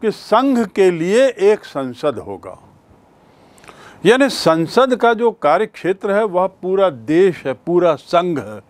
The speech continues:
जिसमें राज्य भी शामिल हैं। और ये संघ, संसद जो होगी,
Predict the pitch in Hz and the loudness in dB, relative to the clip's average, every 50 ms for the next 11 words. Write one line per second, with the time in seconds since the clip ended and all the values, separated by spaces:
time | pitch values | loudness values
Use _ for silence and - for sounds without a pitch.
0 | _ _ - - _ _ 127 147 175 160 - 160 170 175 160 127 120 127 139 156 | _ _ -20 -20 _ _ 0 0 0 0 0 0 0 0 0 0 0 0 0 0
1 | 151 151 170 151 147 160 156 131 - - 107 107 113 107 95 90 85 98 95 - | 0 -4 -4 -2 -2 -4 -4 -6 -8 -8 -8 -6 -6 -8 -10 -10 -14 -16 -20 -20
2 | _ _ _ _ _ _ - - _ _ _ _ _ - _ _ _ - - _ | _ _ _ _ _ _ -20 -20 _ _ _ _ _ -20 _ _ _ -20 -20 _
3 | _ - - - - - - - - - - - - - - - - - - - | _ -20 -20 -20 -20 -20 -20 -20 -20 -20 -18 -18 -18 -18 -20 -20 -16 -16 -2 2
4 | - 175 214 254 285 285 254 190 185 226 254 240 175 - - - 160 190 240 254 | 4 4 6 4 4 2 2 2 4 4 4 4 0 -4 -2 0 0 0 0 -2
5 | 254 247 254 - - 175 170 170 165 - 247 269 277 262 202 202 185 156 170 156 | -6 -8 -12 -6 -4 -4 -4 -4 -2 0 0 0 0 0 -2 -2 -2 -2 -2 -4
6 | 143 156 208 262 285 277 | -6 -6 -6 -6 -6 -6